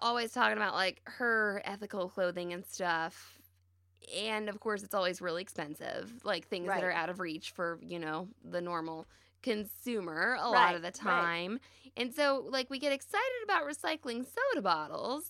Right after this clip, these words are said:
Speaker 1: but we can't just be like
Speaker 2: But we can't afford to recycle soda bottles.
Speaker 1: Well,
Speaker 2: Right?
Speaker 1: yeah, so it's like, so it's like, "Oh my gosh, you know, we're, uh, we're recycling these soda bottles, but now they're becoming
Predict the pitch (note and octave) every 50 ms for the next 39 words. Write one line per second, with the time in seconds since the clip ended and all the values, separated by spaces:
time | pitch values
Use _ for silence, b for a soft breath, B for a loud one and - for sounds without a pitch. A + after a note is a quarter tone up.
0 | - G3+ G#3+ A#3+ - B3 A#3 - - F4 D#4 C#4 C4 C#4 C4+ - - - B3+ A#3+
1 | A#3 A3 G3+ F#3+ F#3 - - - A3+ A#3 A#3 B3+ A#3+ - - C4+ B3+ B3+ A#3 -
2 | - C#4+ D#4+ F4 - - G3 F#3 F3+ - G3 E3 D#3 E3 C#3+ C#3+ - E3 D3+ D3+
3 | C#3+ - - - - - - - A#3+ C#4 C#4 B3 A3+ A3 A#3 A#3+ - - D4 -
4 | F#3+ F#3 C#4+ C4 G3 C3 G#3 - - C4 A#3+ A#3 A3+ - B3 A#3 A3 G#3+ A#3 A#3+
5 | A#3 G#3+ - G#3+ G#3 G3+ - - B3 B3+ C4 C4 C#4 C4 B3+ B3+ B3+ - - -
6 | - - A3+ A3+ A3 G#3+ G#3 G3+ G3 F#3+ F#3 F#3+ G3+ G3+ G3 F#3 - _ _ _
7 | _ - G3+ F#3 F3 F3 E3+ E3 D#3+ E3 _ _ _ _ _ _ _ - - A3+
8 | A#3 A3 A3 A3+ - C#4+ C#4+ D4 D4 D4 D4 C#4 C#4 C4+ - - C#4+ C#4 C4+ B3+
9 | C#4 C4+ C4+ C4 C4 C4 B3+ B3+ B3+ - - - - - G#3+ G#3 - A3+ A3+ G#3+
10 | G#3+ G#3 G3+ G#3 G3+ G3 G3 G#3 B3 A#3 G#3 G#3 G3+ G3 F#3+ F#3 F#3 F3+ G3+